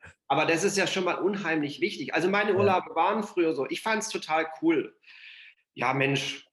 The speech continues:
Speaker 1: über zwei Wochen Urlaub konnte ich mir nicht leisten. Das ist so
Speaker 2: Mhm.
Speaker 1: diese typische Unternehmeraussage. Und
Speaker 2: Mhm.
Speaker 1: zwanzig vierzehn war ich dann so, ich hatte ein unheimlich erfolgreiches Unternehmen, aber ich war mental nicht mehr frei, emotional nicht mehr frei.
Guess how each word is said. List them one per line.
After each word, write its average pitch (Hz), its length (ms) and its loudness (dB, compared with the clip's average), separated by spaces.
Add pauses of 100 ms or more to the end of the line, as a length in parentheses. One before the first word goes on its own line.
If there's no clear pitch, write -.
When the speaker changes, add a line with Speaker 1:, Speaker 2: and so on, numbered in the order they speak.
(200)
Speaker 1:
über 160 220 2
zwei 120 240 0
Wochen 123 160 0
Urlaub 123 280 0
konnte 170 260 0
ich 139 100 -2
mir 127 120 -2
nicht 113 180 -4
leisten. 120 440 -4
Das 120 140 -6
ist 147 120 -8
so - 80 -2
Speaker 2:
Mhm. - 20 -4
Speaker 1:
diese 113 260 -4
typische - 380 -6
Unternehmeraussage. 131 1120 -4 (460)
Und 117 200 0
Speaker 2:
Mhm. 135 60 -10 (100)
Speaker 1:
zwanzig 170 180 -4
vierzehn 196 480 -2
war 175 160 0
ich 185 80 -4
dann 170 180 -4
so, 190 380 -6 (400)
ich 143 140 -6
hatte 165 140 -2
ein 151 80 -2
unheimlich 131 380 -2
erfolgreiches 190 680 -4
Unternehmen, 104 680 -8
aber 135 220 -2
ich 139 160 -4
war 113 300 -2
mental 139 640 -2
nicht 131 300 -4
mehr 165 180 -2
frei, 202 380 -4
emotional 120 600 -6
nicht 135 160 -10
mehr 139 140 -10
frei. 156 400 -8